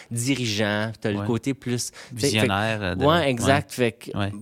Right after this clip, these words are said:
Speaker 1: pour moi, un bon leader, ça a un peu de, de toutes ces, ces facettes-là du
Speaker 2: Ok.
Speaker 1: leadership.
Speaker 2: Ok.
Speaker 1: Ça peut aller dans le, dans le théorique, mais ça peut aussi aller dans le, dans le cœur, tu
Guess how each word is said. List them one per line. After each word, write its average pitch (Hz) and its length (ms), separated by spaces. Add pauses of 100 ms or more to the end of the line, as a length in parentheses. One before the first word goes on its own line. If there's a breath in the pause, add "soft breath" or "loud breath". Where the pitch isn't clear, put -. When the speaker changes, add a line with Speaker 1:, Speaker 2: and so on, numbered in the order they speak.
(140)
Speaker 1:
pour 123 100
moi, 147 440
un 107 280
bon 123 220
leader, 123 300
ça 104 160
a 110 200 (100)
un 120 120
peu 175 240
de, 127 200
de 110 180 (160)
toutes 175 160
ces, 101 400 (960 loud breath)
ces - 440
facettes-là 110 720
du 107 100
Speaker 2:
Ok. 98 80
Speaker 1:
leadership. 101 420 (160)
Speaker 2:
Ok. 101 160
Speaker 1:
Ça 107 160
peut 143 180
aller 127 500
dans 135 260
le, 131 120
dans 120 160
le 120 120
théorique, 139 560
mais 113 120
ça 107 180
peut 135 140
aussi 123 380
aller 107 220
dans 98 260
le, 92 180
dans 90 140
le 90 60
cœur, 95 480
tu - 60